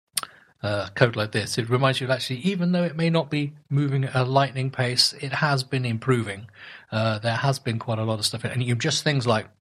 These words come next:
layers and core animation, um, i-, i-, in there. Obviously, uh, even things like, you know, back in, I mean,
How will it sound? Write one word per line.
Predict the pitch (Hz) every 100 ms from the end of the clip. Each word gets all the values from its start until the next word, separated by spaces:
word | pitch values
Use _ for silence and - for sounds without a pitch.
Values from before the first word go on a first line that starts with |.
| _
layers | 117 135 117 101
and | 104 101
core | - 127 120
animation, | 113 117 120 - 113 98 92 - - - -
um, | 101 104 101 101 - -
i-, |
i-, | 123 123 110
in | - 113
there. | 107 104
Obviously, | 120 120 - 117 107 107 - - -
uh, | 110 110
even | 135 127 120
things | 120 113
like, | 117 110 -
you | 110
know, | 104 104 _ _ _ -
back | 120 -
in, | 117 110
I |
mean, | 107 113 101